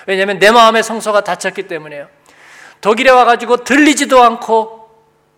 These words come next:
그리고 은혜로운 설교 찾기도 어려운 독일 땅에서 제가 은혜가 회복됐어요. 왜냐하면 마음의 성소가 열리니까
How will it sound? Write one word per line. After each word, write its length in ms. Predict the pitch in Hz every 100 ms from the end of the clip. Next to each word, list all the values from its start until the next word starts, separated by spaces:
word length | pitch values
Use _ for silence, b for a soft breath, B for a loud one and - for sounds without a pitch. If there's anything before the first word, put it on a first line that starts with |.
| _ -
그리고 460 | 214 208 208 175
은혜로운 440 | 202 226 208 196 185
설교 420 | 190 185 196 196
찾기도 520 | - 320 - 294 254
어려운 520 | 240 233 220 208 190
독일 280 | - 190 214
땅에서 380 | 208 175 170 160
제가 380 | 156 160 160 170
은혜가 260 | 156 143
회복됐어요. 680 | 143 151 - 123 - 113 - _ _ _ _ _ _ _ _ _ _ _ _
왜냐하면 360 | 147 143 147 139
마음의 360 | 139 143 143
성소가 520 | 131 240 233 220 240
열리니까 720 | 175 175 170 160 156 156 -